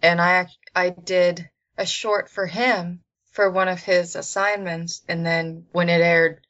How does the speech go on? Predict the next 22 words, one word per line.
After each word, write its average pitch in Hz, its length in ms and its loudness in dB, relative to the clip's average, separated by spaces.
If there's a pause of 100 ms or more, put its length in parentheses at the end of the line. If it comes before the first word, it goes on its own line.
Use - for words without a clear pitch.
(220)
in, 180 340 -2
in 180 100 -2
the 175 80 -2
classroom, 170 800 -4 (220)
Casey 180 400 -4
actually 165 340 -4
contacted 160 680 -6
me 156 160 -4
after 151 360 -4
that 151 260 0
performance 151 600 -10
to 180 100 -12
come 156 280 -6
in 156 320 -8 (220)
and 170 400 -2
do 156 300 0
a, 151 320 -2
a - 20 0
read 151 280 -4
for - 120 -12
The 147 80 -6
Barn 156 560 0